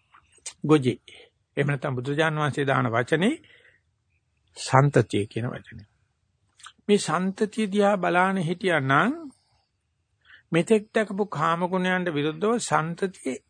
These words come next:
ඒකත්ත සංඥාවක් තියෙනවා. කාම ගුණයන්ගේ තියෙන නානත්ත් සංඥාවක්.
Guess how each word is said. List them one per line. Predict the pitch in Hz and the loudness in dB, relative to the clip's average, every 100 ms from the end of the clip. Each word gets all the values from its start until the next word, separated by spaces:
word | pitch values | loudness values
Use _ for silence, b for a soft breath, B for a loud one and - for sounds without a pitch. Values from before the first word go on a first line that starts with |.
| 160 | 0
ඒකත්ත | 185 214 175 - 170 | 0 2 -2 0 0
සංඥාවක් | - 120 117 101 95 - | 2 -2 -2 -4 -6 -8
තියෙනවා. | - 101 - _ _ _ _ _ _ B B B _ | -10 -10 -14 _ _ _ _ _ _ B B B _
කාම | - 151 202 | 0 2 4
ගුණයන්ගේ | 226 220 208 185 | 2 2 0 -2
තියෙන | 180 196 226 | -2 -2 -2
නානත්ත් | 202 196 175 156 | -2 -2 -4 -2
සංඥාවක්. | 196 151 123 107 80 95 | -2 -2 -4 -8 -10 -16